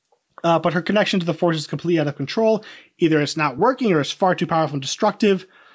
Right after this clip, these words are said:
Uh, when she tries to meditate and find balance, Kylo invades her mind, continuing his taunts. In frus-, in frustration, she stops training.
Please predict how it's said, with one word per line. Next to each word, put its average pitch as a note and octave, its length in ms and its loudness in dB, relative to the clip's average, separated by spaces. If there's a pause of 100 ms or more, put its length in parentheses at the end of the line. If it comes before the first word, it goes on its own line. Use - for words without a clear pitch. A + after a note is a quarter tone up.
(280)
Uh, E3+ 180 4
when F3 120 6
she F#3 120 0
tries G3 280 2
to F#3+ 80 0
meditate F3+ 340 2
and D#3 120 0
find D3+ 240 0
balance, F3+ 440 0
Kylo E3 320 0
invades D3+ 320 2
her D3 80 -2
mind, D#3 500 2
continuing D#3+ 440 0
his C#3 180 0
taunts. C3+ 500 -2 (380)
In D#3 100 0
frus-, E3 340 -2
in D3+ 120 0
frustration, F#3 480 -2
she - 160 -2
stops D#3 280 -2
training. B2 460 -8